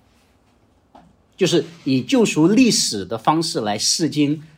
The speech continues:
这本身是圣经的要求。因为圣经本身说，所有的经文都是与耶稣基督有关的，参考路加福音二十四章四十四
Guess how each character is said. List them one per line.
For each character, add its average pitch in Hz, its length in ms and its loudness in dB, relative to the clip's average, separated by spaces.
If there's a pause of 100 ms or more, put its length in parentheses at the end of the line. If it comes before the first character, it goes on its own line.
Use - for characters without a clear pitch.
这 214 120 2
本 107 480 -2
身 214 240 0
是 170 240 -4
圣 151 520 0
经 139 220 -2
的 110 120 -2
要 127 220 0
求。 98 280 -6 (1200)
因 160 180 2
为 143 100 2
圣 175 540 -2
经 196 340 -2 (100)
本 92 300 -2
身 269 300 0
说， 135 480 0 (260)
所 131 480 0
有 139 140 2
的 98 100 -8
经 127 260 -2
文 95 280 -6 (480)
都 139 260 2
是 135 320 -4
与 98 380 -10
耶 123 200 -4
稣 127 280 -6
基 123 180 -6
督 127 300 -6 (100)
有 95 160 -10
关 104 220 -6
的， - 160 -14 (400)
参 131 160 -4
考 107 260 -4
路 143 140 0
加 120 160 0
福 120 120 -10
音 110 240 -8
二 123 120 -4
十 120 100 -8
四 120 160 -10
章 110 300 -8 (160)
四 - 180 -6
十 123 100 -10
四 - 300 -10